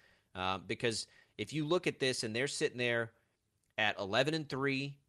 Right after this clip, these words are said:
two games behind the Eagles, one game against the Eagles directly,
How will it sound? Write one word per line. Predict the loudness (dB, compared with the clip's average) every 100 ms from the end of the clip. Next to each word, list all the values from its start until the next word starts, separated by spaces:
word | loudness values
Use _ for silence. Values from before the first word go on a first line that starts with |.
| _
two | -2 0
games | 2 0 0
behind | -2 0 0 -2
the | -4 -4
Eagles, | -2 -2 -4 -6 -12 _ _
one | 0 2 2
game | 0 2
against | -2 2 2 2 0
the | 0 -2
Eagles | 0 0 0
directly, | -2 2 2 2 -2 -2